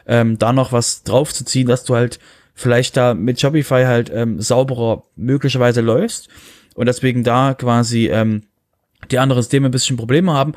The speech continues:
Und auch bei, auch bei, ähm, bei Wix war's, glaub ich, die haben auch einen so, glaub ich, Headless oder sowas Zeugs irgendwie mit rumfliegen und so. Bin ich mir nicht ganz sicher, aber da war auch, war auch was. Also ich denke, da ist,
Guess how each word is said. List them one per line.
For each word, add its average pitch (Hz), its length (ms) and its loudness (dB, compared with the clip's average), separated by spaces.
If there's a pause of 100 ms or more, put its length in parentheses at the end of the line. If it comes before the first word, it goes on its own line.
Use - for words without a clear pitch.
(220)
Und 127 160 -2
auch 170 220 0
bei, 175 320 0
auch 143 180 0
bei, 165 340 2
ähm, 143 440 -2 (420)
bei 131 560 2
Wix 143 320 -2
war's, 127 240 0
glaub 113 240 0
ich, 110 140 -10
die 135 220 0
haben 160 280 0
auch 165 240 0
einen 127 440 0 (300)
so, 120 640 2
glaub 120 200 0
ich, 120 140 -4
Headless 131 400 0
oder 107 180 -4
sowas 113 400 -2
Zeugs 110 360 -2
irgendwie 120 340 -2
mit 113 160 -4
rumfliegen 117 500 0
und 107 80 -4
so. 110 80 -4
Bin 123 120 0
ich 135 80 2
mir 139 60 2
nicht 151 140 2
ganz 131 140 0
sicher, 147 120 0
aber 113 160 0 (300)
da 117 120 -2
war 123 120 2
auch, 151 300 2
war 123 180 2
auch 135 220 -2
was. 113 180 0
Also 123 160 -2
ich 127 100 -2
denke, 180 240 2
da 165 60 4
ist, 156 300 -2